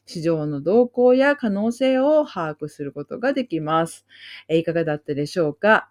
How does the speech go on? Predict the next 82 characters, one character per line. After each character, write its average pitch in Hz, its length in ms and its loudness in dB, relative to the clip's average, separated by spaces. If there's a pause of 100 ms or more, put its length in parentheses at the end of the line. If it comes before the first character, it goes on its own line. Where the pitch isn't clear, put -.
(140)
意 151 60 -6
外 170 260 0
に 240 200 4
参 214 300 0
入 220 220 2
分 220 280 0
野 202 200 0
を 240 80 2
絞 220 260 -2
る 208 100 -2
だ 202 140 -2
け 240 120 -2
で 240 120 -2
も、 254 340 2
な 180 120 -14
か 233 100 -2
な 269 160 2
か 294 140 -2
難 269 360 0
し - 120 -8
い 285 80 -2
方 285 280 -4
も 254 200 4
い - 100 -4
る 160 140 -4
と 151 160 -8
思 147 240 -6
い 151 80 -4
ま 175 220 -2
す。 - 180 -12 (440)
例 190 180 2
え 165 40 2
ば、 185 380 4
え 151 300 0
ー、 139 80 -2
自 156 180 -6
分 151 280 -4
は 247 300 4
ス - 220 -14
ピ 233 100 -2
リ 214 240 0
チ - 220 -4
ュ 175 40 2
ア 165 80 0
ル 160 120 -6
な 151 160 -6
こ 180 140 -10
と 247 180 2
は 247 180 6
得 208 300 -2
意 220 40 0
だ 214 140 -4
け 170 140 -2
れ 165 100 0
ど 170 80 -4
も、 208 320 2
ビ 185 80 -4
ジ 170 80 -2
ョ 160 120 0
ン 151 60 -2
は 170 120 -2
日 151 100 -4
本 196 260 -2
の 226 120 2
食 226 260 -4
事 233 140 -4
情 226 240 0
を 175 120 0
変 147 180 -6
え 175 40 -6
て 190 120 -6
い 208 40 -6
く - 140 -20
こ 269 120 -8
と 262 80 -6
だ 262 120 0
っ 247 100 -4
た 247 100 0
り 277 140 0
し - 140 -10
ま 156 200 -2
す。 - 160 -16